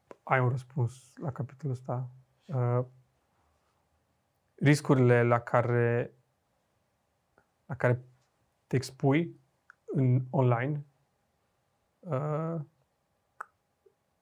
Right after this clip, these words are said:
riscul de, riscuri de expunere la o grămadă de influențe sunt mult mai mari decât în fizic. Uh, e foarte greu să ai,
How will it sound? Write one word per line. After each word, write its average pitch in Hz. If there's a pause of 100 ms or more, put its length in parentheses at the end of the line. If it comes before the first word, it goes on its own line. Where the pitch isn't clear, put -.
(340)
riscul 139
de, 131 (1200)
riscuri 170
de 139
expunere 127
la 139
o 165
grămadă 156
de 131
influențe 127 (440)
sunt 147
mult 202
mai 190
mari 147
decât 147
în 147 (840)
fizic. 127 (1500)
Uh, 127 (460)
e 170
foarte 180
greu 165
să 170
ai, 151